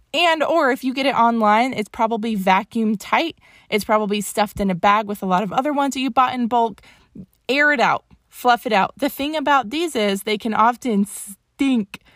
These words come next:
I would hate to work in the factory that makes fake floral and greenery because it is a stinky. So make sure you plan ahead, air it out, lay it out, fluff it out,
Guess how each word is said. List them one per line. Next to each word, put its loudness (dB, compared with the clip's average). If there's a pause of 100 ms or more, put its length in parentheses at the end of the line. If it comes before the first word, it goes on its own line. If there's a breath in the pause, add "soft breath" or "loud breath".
(460 soft breath)
I 4
would 0
hate -4
to -2
work -2
in -2
the 0
factory 0
that 0
makes -4
fake -2
floral 2 (160)
and 0
greenery 0
because 0
it 2
is 0
a -2
stinky. -4 (460 loud breath)
So 4
make -2
sure -4
you -4
plan 0
ahead, 2 (240)
air 2
it 2
out, 4 (280)
lay 0
it 2
out, 4 (160)
fluff 0
it 0
out, 4